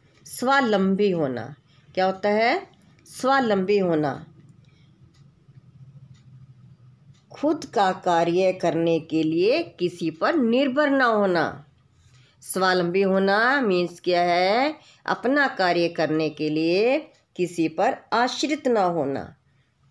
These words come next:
ठीक है, निर्भर ना होना। तो बेटा आगे हम एक लाइन छोड़ के ऐसा ही यहाँ पे वाक्य बनाएंगे। उसके बाद एक लाइन छोड़ के हमने लिखना है यहाँ पे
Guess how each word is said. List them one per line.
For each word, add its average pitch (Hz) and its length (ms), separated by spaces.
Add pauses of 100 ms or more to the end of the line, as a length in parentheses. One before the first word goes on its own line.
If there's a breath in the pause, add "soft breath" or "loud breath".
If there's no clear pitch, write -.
(140)
ठीक - 180
है, 247 60
निर्भर 214 480
ना 254 160
होना। 156 460 (500 soft breath)
तो 185 80
बेटा 175 280
आगे 175 480
हम 185 420 (240 loud breath)
एक 170 240
लाइन 170 180
छोड़ 165 260
के 196 120
ऐसा 156 340
ही 170 200
यहाँ 139 300
पे 226 180 (920)
वाक्य 160 320
बनाएंगे। 247 680 (240 loud breath)
उसके 190 280
बाद 175 180
एक 170 100
लाइन 170 180
छोड़ 165 200
के 175 100
हमने 165 200
लिखना 165 260
है 165 60
यहाँ 156 160
पे 320 140